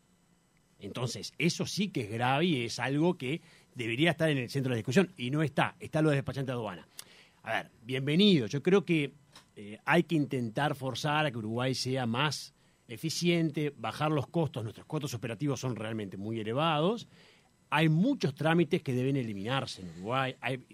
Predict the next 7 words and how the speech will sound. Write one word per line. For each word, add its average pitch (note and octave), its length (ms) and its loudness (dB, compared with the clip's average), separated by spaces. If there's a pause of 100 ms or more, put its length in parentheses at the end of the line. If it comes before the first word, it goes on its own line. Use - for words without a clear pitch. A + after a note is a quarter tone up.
hay D#3 160 2
licencias, E3+ 720 2
incluso D#3 400 0
autorizaciones A#2 680 -4
previas D#3 420 2
para A2+ 180 -6
importar, F3 640 -4